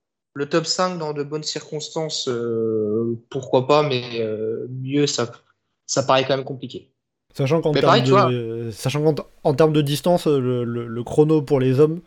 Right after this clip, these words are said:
Speaker 2: euh, chez les élites fera quarante-sept virgule huit kilomètres.
Speaker 1: Ouais, ouais, c'est, c'est, c'est long. Et, mais tu vois, un Cavagna, c'est pareil, lui, il a fait, euh,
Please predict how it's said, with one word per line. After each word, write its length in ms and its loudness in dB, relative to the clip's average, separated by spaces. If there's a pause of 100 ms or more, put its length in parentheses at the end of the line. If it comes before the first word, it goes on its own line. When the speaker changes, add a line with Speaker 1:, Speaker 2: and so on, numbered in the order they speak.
(300)
Speaker 2:
euh, 120 -2
chez 140 -4
les 180 0
élites 220 -2
fera 220 0
quarante-sept 500 0
virgule 300 -4
huit 100 -2
kilomètres. 480 -4 (840)
Speaker 1:
Ouais, 400 0
ouais, 120 -6
c'est, 180 -16
c'est, 200 -16
c'est 180 -6
long. 240 -4 (380)
Et, 100 -6
mais 180 0
tu 100 -8
vois, 140 4
un 60 2
Cavagna, 400 0
c'est 100 -12
pareil, 220 0
lui, 120 -8
il 60 0
a 60 0
fait, 240 -6
euh, 280 -8